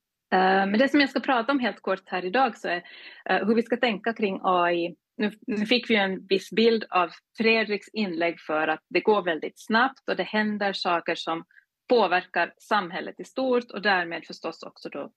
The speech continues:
kommer att påverka skolan eller redan påverkar skolan idag.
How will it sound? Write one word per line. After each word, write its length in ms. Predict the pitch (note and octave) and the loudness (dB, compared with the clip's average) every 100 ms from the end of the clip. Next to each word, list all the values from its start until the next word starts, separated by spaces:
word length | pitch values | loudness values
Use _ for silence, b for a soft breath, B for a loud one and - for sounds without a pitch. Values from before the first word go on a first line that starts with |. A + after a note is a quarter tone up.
| _ _ _ | _ _ _
kommer 340 | A#3+ F3 D3+ | -2 0 -4
att 220 | D#3+ - | -8 -6
påverka 460 | - E3 - - - | -4 -2 -4 -10 -14
skolan 600 | - - F#3+ E3+ A3 E3 - | -12 -4 -2 2 0 0 -6
eller 260 | E3 D#3+ - _ | -6 -6 -6 _
redan 420 | D#3+ - C#3+ A#3 | -6 -4 -6 -6
påverkar 500 | - D#3 D#3 G#3 - | -2 0 0 0 -2
skolan 400 | - - - - | -6 -8 -6 -6
idag. 300 | F#3 G#3+ - | -2 0 -2